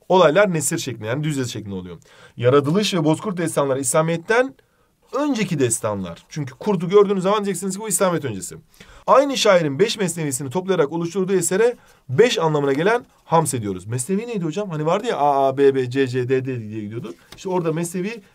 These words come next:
beş mesnevi hamse oluyor. Edebiyatımızdaki ilk mesneviye de Alişir Nevai yazıyor.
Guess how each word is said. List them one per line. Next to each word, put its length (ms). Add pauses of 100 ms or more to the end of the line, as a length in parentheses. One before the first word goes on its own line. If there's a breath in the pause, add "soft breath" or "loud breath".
beş 220
mesnevi 380
hamse 280
oluyor. 220 (320 loud breath)
Edebiyatımızdaki 640
ilk 120
mesneviye 520
de 200 (280 soft breath)
Alişir 680
Nevai 460
yazıyor. 340